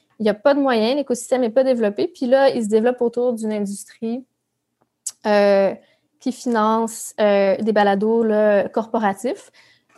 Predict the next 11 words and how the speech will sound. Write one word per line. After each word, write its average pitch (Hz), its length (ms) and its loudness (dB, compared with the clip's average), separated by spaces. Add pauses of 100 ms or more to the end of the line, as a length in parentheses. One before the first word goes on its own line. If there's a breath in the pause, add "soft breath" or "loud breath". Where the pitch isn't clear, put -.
(220 soft breath)
Puis 233 120 -2
nous, 254 200 2
notre 311 180 -2
modèle 254 240 2
à 294 60 4
Magnéto, 226 380 0
il 302 80 0
était 247 180 0
fait 277 280 -4
exactement 277 760 -2
pour 285 560 0